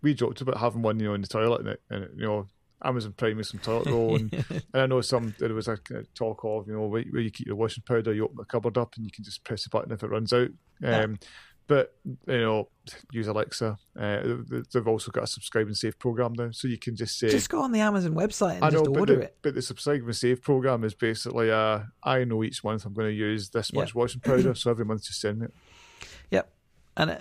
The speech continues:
Speaker 2: and, and anyway, and the future is they're saying, "We've put an A P I out there now. It's, let's get device manufacturers and Internet of
Speaker 1: Uh,
Speaker 2: Things
Speaker 1: yeah.
Speaker 2: devices to actually do this themselves." And,
Speaker 1: Yeah.
Speaker 2: and I think they're right. I don't think there's any need for these
Speaker 1: No,
Speaker 2: physical
Speaker 1: it,
Speaker 2: buttons
Speaker 1: it
Speaker 2: and
Speaker 1: drove a,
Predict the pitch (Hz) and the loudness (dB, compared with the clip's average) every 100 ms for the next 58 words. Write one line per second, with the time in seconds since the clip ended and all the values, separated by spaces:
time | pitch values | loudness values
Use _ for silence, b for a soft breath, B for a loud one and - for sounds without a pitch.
0 | - - 165 165 180 190 175 214 170 180 | -10 -2 0 2 2 4 6 6 6 6
1 | 165 196 180 160 156 147 - 151 - 147 | 4 2 4 6 6 4 6 4 6 4
2 | 139 139 - 165 170 165 139 139 139 135 | 2 -2 4 6 8 4 4 2 6 8
3 | 135 127 131 127 127 123 127 - 143 131 | 8 8 4 2 2 0 -2 -6 -6 -6
4 | _ - 156 165 - 135 - 131 127 - | _ -4 2 2 4 0 2 2 2 2
5 | 123 120 - - - - 143 139 135 - | -2 -2 -6 -6 -8 -4 -4 -2 -4 0
6 | - 135 127 123 - 113 - 110 117 117 | 0 0 -4 -4 -2 -2 0 -2 -4 -6
7 | - 110 - - 120 - 135 117 123 127 | -6 -6 -6 -6 -6 -6 -6 -4 -4 -4
8 | 117 B 294 - 131 127 143 123 120 120 | -8 B -6 2 4 4 2 2 4 2
9 | 131 _ - 135 127 123 - 127 123 123 | 2 _ -6 -2 -2 -4 -6 -4 -4 -4
10 | 123 - 123 123 117 220 202 185 - - | -6 -4 -2 0 2 4 6 4 2 2
11 | 117 190 139 202 175 | 2 2 4 4 6